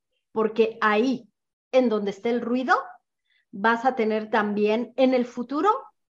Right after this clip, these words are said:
¿qué, qué mensajes vas a tener que enviar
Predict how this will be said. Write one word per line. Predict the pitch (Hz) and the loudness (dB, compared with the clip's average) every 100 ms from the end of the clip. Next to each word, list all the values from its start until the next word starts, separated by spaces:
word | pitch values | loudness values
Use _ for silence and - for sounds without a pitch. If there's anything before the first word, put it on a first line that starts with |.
| _ _ | _ _
¿qué, | - 392 381 - | 4 6 6 4
qué | 427 | 4
mensajes | 403 381 359 311 220 - _ _ - _ | 6 4 2 0 -2 -4 _ _ -20 _
vas | - 226 240 | 0 0 2
a | 254 | -2
tener | 220 220 220 | 0 -2 -2
que | 240 | -2
enviar | 226 220 214 262 381 | 0 2 2 2 -2